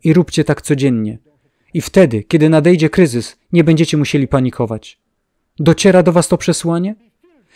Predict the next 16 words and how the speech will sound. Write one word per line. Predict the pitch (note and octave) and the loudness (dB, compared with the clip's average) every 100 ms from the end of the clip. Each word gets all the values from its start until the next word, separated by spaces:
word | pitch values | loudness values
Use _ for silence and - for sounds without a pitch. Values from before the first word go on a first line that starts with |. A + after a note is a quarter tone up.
| _ | _
Nie | F#3 | 4
możecie | G3+ G3+ A#3+ G3+ | 6 6 4 2
czekać | - F#3+ F3+ - | 2 2 2 2
na | F3 | 2
bycie | F#3 - | 2 2
napełnionymi | F3+ F3 F3 E3+ F3+ G3 F3+ | 2 2 2 4 4 4 4
olejem, | F3 F3+ F#3+ C#3 C3+ - | 4 6 6 4 0 -2
aż | F3+ F#3+ | -2 0
nastanie | F3 - F#3 F3+ | 0 2 0 2
kryzys. | A3 G3+ A#2+ - - _ _ _ _ _ _ _ - | 4 4 2 -6 -18 _ _ _ _ _ _ _ -2
Musicie | F#3 A3 G3 G3 | 0 2 2 2
być | G3 | 4
napełnieni | G#3 F#3+ G3 G3+ G3+ F3 | 0 4 4 4 2 2
dzisiaj | G3 G#3+ A#2+ G#2+ G#2 _ _ _ _ _ _ _ | 2 0 -2 -6 -12 _ _ _ _ _ _ _
i | F#3 | 2
jutro | G3 G#3+ - A2 | 4 2 0 -6